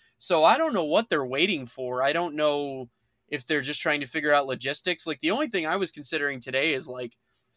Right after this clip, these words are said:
I wonder if they're not planning something crazy, maybe doing, like, two sequels back to back or something.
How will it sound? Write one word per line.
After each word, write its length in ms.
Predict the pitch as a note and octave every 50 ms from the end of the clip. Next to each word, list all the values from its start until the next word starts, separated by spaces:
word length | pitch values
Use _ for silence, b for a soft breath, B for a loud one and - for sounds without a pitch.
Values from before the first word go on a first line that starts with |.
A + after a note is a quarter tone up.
| _ _ _ _ _ - - -
I 100 | D3+ D#3
wonder 380 | D#3 D#3+ F3+ G#3 G#3+ A3+ G#3
if 120 | G3+ F3+ -
they're 160 | F3+ E3 D#3+
not 320 | D#3 D#3+ E3 E3+ E3+ - _ -
planning 400 | - E3+ D#3+ D#3+ D#3+ D#3+ D#3+ D3+
something 400 | - - D#3+ D3 - D#3 C#3 B2+
crazy, 500 | - - D3 C#3+ D3+ D3+ C#3 C#3+ C#3 C3
maybe 300 | C3+ C#3 C3+ C3+ C#3 B2+
doing, 300 | C3 C#3 C#3 C#3+ C#3 C3+
like, 220 | C3+ C3+ B2+ A#2+
two 220 | - - D3 D3 D3
sequels 440 | C#3 - D3 D3 - - D3 C3 A#2
back 260 | - C#3 C#3 C3+ -
to 80 | - B2+
back 280 | A#2 B2 B2+ C3 C3+ -
or 100 | E3 D3+
something. 580 | - - E3+ E3 D#3+ - F3 F3+ F#3 F#3 F#3+